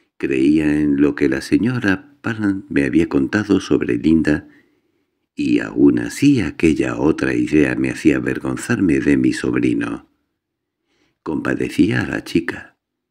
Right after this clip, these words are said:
Lamentaba que perdiera una buena oportunidad,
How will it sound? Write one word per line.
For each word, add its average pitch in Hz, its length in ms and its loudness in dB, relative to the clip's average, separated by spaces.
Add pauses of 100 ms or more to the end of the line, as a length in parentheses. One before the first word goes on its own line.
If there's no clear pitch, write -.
(440)
Lamentaba 71 880 -2
que 80 120 2
perdiera 80 500 -4
una 65 200 -4
buena 85 260 0
oportunidad, 65 920 -2